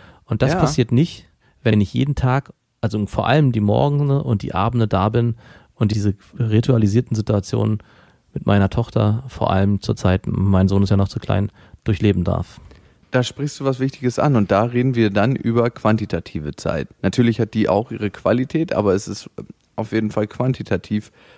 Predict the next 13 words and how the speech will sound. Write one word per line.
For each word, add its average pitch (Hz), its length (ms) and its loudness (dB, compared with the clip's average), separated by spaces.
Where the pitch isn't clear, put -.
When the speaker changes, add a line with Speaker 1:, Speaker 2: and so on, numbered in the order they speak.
Speaker 2:
höher 131 280 4
dann 92 280 2
und 101 260 0
das 104 220 -4
kann 139 180 0
ich 135 100 -2
zurzeit - 380 -4
nicht 131 160 -4
erleben, 87 300 0
auf - 180 -8
gar 98 120 -4
keinen 101 180 -4
Fall. 104 260 -4